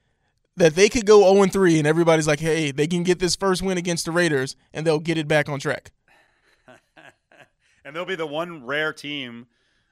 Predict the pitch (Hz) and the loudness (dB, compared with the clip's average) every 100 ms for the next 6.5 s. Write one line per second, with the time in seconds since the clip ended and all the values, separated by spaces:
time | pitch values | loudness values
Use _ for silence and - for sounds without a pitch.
0 | _ 101 123 117 - 120 113 110 110 107 | _ -14 -10 -10 -12 -14 -12 -10 -12 -14
1 | 117 135 127 120 - 139 120 104 - - | -12 -10 -10 -14 -16 -14 -14 -16 -20 -20
2 | _ 117 123 113 107 104 - 131 117 107 | _ -14 -10 -10 -12 -16 -14 -14 -14 -16
3 | 117 120 107 110 98 104 127 113 107 - | -14 -14 -16 -20 -20 -20 -20 -20 -20 -18
4 | 117 107 101 104 98 113 101 95 - 110 | -16 -16 -20 -20 -20 -20 -20 -20 -20 -20
5 | _ 98 - 117 123 _ _ _ 113 113 | _ -20 -18 -18 -18 _ _ _ -20 -20
6 | 98 92 95 87 _ | -20 -20 -20 -20 _